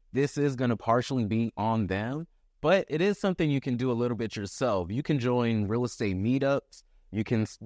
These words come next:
uh, join, um, a real estate investors association. You know, you can get into circles or bubbles where people are talking about real estate investing. You know, you can come across deals, come across, you know, strategies, come across, um,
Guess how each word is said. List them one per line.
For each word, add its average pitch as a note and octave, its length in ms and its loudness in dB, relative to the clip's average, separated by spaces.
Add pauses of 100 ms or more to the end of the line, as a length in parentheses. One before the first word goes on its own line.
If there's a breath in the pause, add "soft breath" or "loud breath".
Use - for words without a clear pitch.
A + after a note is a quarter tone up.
(140)
uh, G#2+ 180 2
join, G#2+ 560 2
um, F#2 480 0
a F#2+ 160 0
real G#2+ 200 -2
estate A2 260 0
investors G2+ 480 -2
association. B2+ 960 -4 (340)
You D3 100 0
know, D3+ 120 2
you C#3 160 -2
can B2+ 160 -2
get C#3+ 180 0
into C3+ 320 -2
circles A#2+ 600 0
or G2 80 -2
bubbles A2+ 500 -2
where G#2+ 360 0 (260)
people C#3 320 0
are G2+ 80 -2
talking B2 400 0
about G2 220 2
real G#2+ 220 0
estate G#2 280 0
investing. F2+ 720 0
You G2 80 0
know, G2 160 0
you G2 120 0
can F#2+ 140 -6
come C3+ 240 -2
across A#2 400 0
deals, B2 640 -2 (320)
come B2+ 180 0
across, G#2 560 0
you G#2+ 140 -2
know, F2+ 80 -4
strategies, C3+ 880 -2
come B2 240 -2
across, A2 600 0 (420)
um, G2 400 -2